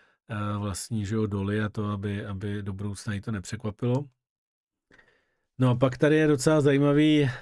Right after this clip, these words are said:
The Limiting Factor, eh, okomentoval vlastně post, eh, který, eh, dával, eh, někdo, už nevím kam, ale je to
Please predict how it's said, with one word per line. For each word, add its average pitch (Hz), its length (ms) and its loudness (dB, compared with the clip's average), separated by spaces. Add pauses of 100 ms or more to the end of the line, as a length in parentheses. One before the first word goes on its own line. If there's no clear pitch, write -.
(360)
The 120 80 2
Limiting 131 440 4
Factor, 139 400 2
eh, 139 280 4 (760)
okomentoval 135 840 4
vlastně 131 400 2 (140)
post, 123 480 0
eh, 117 360 2
který, 123 480 2
eh, - 580 -16 (220)
dával, 123 920 2
eh, 117 40 -4 (520)
někdo, 117 680 0 (160)
už - 140 -12
nevím 123 280 2
kam, 117 340 0
ale 117 380 2
je 110 160 -2
to 123 220 2